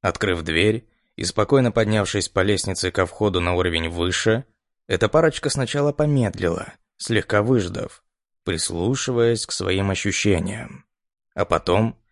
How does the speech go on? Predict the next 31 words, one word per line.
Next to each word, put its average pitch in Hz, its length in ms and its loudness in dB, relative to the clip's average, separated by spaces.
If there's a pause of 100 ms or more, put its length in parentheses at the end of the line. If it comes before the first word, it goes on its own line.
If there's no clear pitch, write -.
(260)
убедившись 120 600 2
в - 40 -4
своей 101 260 0
правоте, 92 500 -2
как 110 200 -2
они 92 180 0
и 85 40 -6
планировали, 120 720 0 (360)
Иван 135 300 2
слегка 147 480 -2
приоткрыл 156 640 0
дверь 117 260 2
рукой, 110 640 0 (340)
а 90 200 2
Алисия 104 580 0
в 98 80 0
это 104 160 0
же 101 160 -2
мгновение 98 720 0
с - 80 -6
помощью 101 400 -2
своих 104 460 0 (120)
обретённых 113 800 0
недавно 92 440 0
сил 180 400 0 (340)
разбросала 135 720 2
все - 280 -2
гранаты 135 600 2
в 110 100 -4
разные 110 560 0
стороны. 92 680 -2